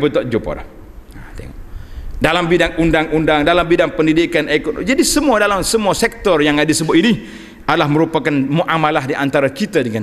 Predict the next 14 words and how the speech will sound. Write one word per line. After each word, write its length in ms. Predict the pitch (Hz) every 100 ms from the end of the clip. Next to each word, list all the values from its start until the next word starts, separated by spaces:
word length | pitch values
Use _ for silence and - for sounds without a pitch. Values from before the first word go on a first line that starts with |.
| 104
manusia. 320 | 92 - 76 - - - - - - - - - - - - - - - -
Allahu 400 | 117 135 135 151
Akbar. 400 | 135 139 143 -
Maka 240 | 143 151
para 240 | 139 139 135
jemaah 220 | 151 131
sekalian, 320 | - 135 135
kita 240 | 151 156 147
lihat 320 | 135 143 131
hari 160 | 135
ini 160 | 131 127
betapa 400 | 117 139 131 139
banyak 400 | 110 131 143 -
kepincangan. 800 | - 120 139 135 131 113 95 92